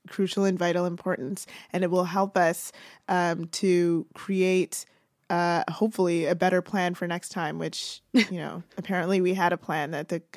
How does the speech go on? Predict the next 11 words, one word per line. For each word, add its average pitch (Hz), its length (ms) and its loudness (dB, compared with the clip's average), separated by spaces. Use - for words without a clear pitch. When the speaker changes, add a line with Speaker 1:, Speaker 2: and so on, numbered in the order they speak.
Speaker 1:
anyway, 170 360 -2
that's 202 200 -2
a 202 80 2
whole 175 140 0
other 170 200 0
story, 196 340 4
but, 214 200 4
um, 214 420 6
it, 233 200 4
it 240 140 10
will 240 240 10